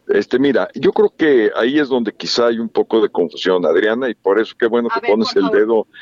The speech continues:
Speaker 1: el dedo en la llaga. Mira, déjame decirte, nosotros lo primero que ya decidimos es rechazar, eh, o más directamente, derrotar la reforma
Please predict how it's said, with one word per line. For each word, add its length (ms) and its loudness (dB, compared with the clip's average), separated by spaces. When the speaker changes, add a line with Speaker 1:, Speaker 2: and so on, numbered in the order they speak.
Speaker 1:
el 140 -2
dedo 240 0
en 60 -2
la 100 -2
llaga. 320 -2
Mira, 240 -4
déjame 260 -2
decirte, 520 -6
nosotros 680 0
lo 140 0
primero 560 0
que 160 -2
ya 320 2
decidimos 800 -4
es 340 -2
rechazar, 800 -2
eh, 500 0
o 400 0
más 260 -2
directamente, 800 -2
derrotar 720 -2
la 180 -4
reforma 680 -2